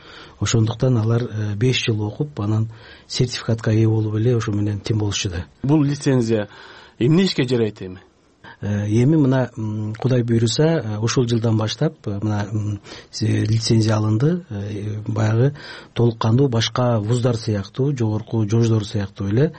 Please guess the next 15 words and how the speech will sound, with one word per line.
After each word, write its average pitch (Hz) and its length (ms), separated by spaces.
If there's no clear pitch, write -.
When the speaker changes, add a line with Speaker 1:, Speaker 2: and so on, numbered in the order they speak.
Speaker 1:
э, 107 60
м, 107 800
Ислам 117 280
университети 113 460
дагы, 123 460
м, 101 320
ушул, 123 320
э, 104 320
баягы 107 420
жалпы 113 300
тестирлөөнүн 113 580
негизинде 104 540
абитуриенттерди 107 800
кабыл 101 320
алып, 127 320